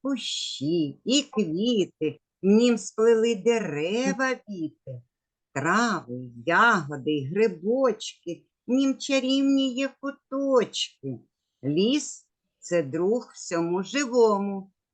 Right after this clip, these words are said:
звір і птах живе у ньому.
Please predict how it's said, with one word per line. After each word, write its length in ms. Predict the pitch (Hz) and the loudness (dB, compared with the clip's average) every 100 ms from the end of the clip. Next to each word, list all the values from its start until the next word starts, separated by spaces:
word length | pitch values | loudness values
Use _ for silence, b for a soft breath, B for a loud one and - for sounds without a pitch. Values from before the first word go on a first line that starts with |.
| _ _ | _ _
звір 580 | 127 123 139 170 185 156 | -14 -8 -4 -2 -2 -4
і 140 | 208 254 | -2 -2
птах 680 | - _ 240 202 196 214 | -4 _ 2 2 2 -2
живе 520 | 220 240 269 233 214 - | -6 -4 -2 0 -2 -2
у 100 | 190 | -2
ньому. 680 | 196 190 160 139 127 120 | 2 2 0 -2 -4 -8